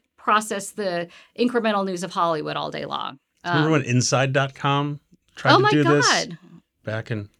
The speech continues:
Speaker 2: two thousand?
Speaker 1: Except the pages never loaded, so you could never read
Speaker 2: Pages
Speaker 1: it.
Speaker 2: never loaded. And I was told by a lot of, 'cause I was fascinated by this. I really wanted to go work there. And I remember, and I was starting to visit Hollywood, like, you know, every couple of months. Um, and people saying, "No, no, this will never work because the people that this stuff is,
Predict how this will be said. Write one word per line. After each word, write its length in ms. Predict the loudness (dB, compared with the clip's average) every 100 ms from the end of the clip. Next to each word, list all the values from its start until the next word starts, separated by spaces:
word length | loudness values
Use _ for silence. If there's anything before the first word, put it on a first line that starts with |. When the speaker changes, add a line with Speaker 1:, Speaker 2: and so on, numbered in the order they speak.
| _
Speaker 2:
two 200 | -10 -10
thousand? 540 | -8 -8 -8 -8 -8
Speaker 1:
Except 180 | -4 -4
the 80 | -4
pages 460 | -6 -6 -4 -4 -4
never 200 | -4 -4
loaded, 380 | -2 -2 -4
so 80 | -6
you 100 | -10
could 140 | -8 -8
never 300 | -6 -8 -2
read 80 | 2
Speaker 2:
Pages 300 | 2 0 0
Speaker 1:
it. 40 |
Speaker 2:
never 240 | 2 4
loaded. 260 | 4 6 6
And 80 | 4
I 80 | 0
was 120 | 0
told 300 | -2 -6 -2
by 100 | 0
a 80 | 2
lot 200 | 2 2
of, 80 |
'cause 100 | 0
I 100 | 2
was 160 | 2 2
fascinated 440 | 0 0 -2 -8
by 100 | -10
this. 120 | -10 -10
I 40 |
really 200 | -8 -6
wanted 180 | -6 -6
to 40 |
go 100 | -8
work 280 | -6 -8 -6
there. 180 | -8 -6
And 140 | -8
I 20 |
remember, 300 | -10 -10 -10 -10
and 180 | -8
I 40 | -8
was 120 | -8
starting 360 | -6 -6 -6 -8
to 40 |
visit 260 | -10 -12 -10
Hollywood, 440 | -8 -8 -10 -14 -20
like, 140 | -20 _
you 140 | -18 -16
know, 100 | -16 _
every 160 | -14 -14
couple 160 | -14
of 60 | -12
months. 280 | -10 -10 -12 -14 -20 -20 -20 _
Um, 560 | 0 4 4 2 -2 -8
and 80 | -8
people 160 | -8 -6
saying, 260 | -6 -2
"No, 80 | 2
no, 140 | 4 4
this 280 | 0 -2
will 120 | 0 0
never 320 | 2 2 -2
work 580 | 0 2 4 4 0 -10
because 360 | -6 -6 -6
the 100 | -8
people 440 | -14 -6 -4 -2 -4
that 120 | -4
this 140 | -6
stuff 280 | -4 -4 -4
is, 260 | -6 -6